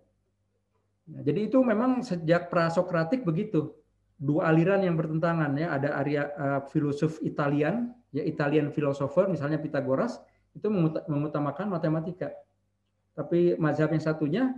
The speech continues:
Eleatik, ya, eh, Ionian, ya, Ionian itu mengutamakan pengamatan, seperti Thales, ya, Thales dari Miletus, itu mengutamakan observasi. Jadi de-, sejak prasokratik dua mazhab ini berte-, selalu ber-,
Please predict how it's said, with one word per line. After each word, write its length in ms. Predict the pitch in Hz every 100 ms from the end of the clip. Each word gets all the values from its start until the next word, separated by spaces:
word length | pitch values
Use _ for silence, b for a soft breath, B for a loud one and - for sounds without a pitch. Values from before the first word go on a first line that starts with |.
| -
Eleatik, 560 | 143 139 139 262 254 _ _ _
ya, 140 | 156
eh, 480 | - 156 151 160 151
Ionian, 540 | 151 151 156 165 269 262
ya, 140 | 170 226 _ _ _ _ -
Ionian 400 | 147 151 160 156
itu 140 | 151
mengutamakan 580 | 233 196 170 156 156 220
pengamatan, 520 | 190 180 185 208 175 175 180
seperti 320 | - 160 160 160
Thales, 560 | 139 151 156 - - _
ya, 160 | 139 160
Thales 320 | - 143 175 139
dari 160 | 139
Miletus, 560 | 147 143 143 - 156 - _ _ _ _ -
itu 140 | 131
mengutamakan 640 | 190 170 165 151 160 185 208 - -
observasi. 580 | 147 170 - 160 139 - _ _ _ _ _ _ _ _ _ -
Jadi 140 | 139 185 160
de-, 60 |
sejak 380 | - 160 175 180
prasokratik 720 | 180 175 170 180 165 160 160
dua 240 | 165 170 170
mazhab 420 | 165 135 165 175
ini 320 | 156 208 247 -
berte-, 340 | 160 - - -
selalu 260 | 170 180 185
ber-, 560 | 165 165 156 160 165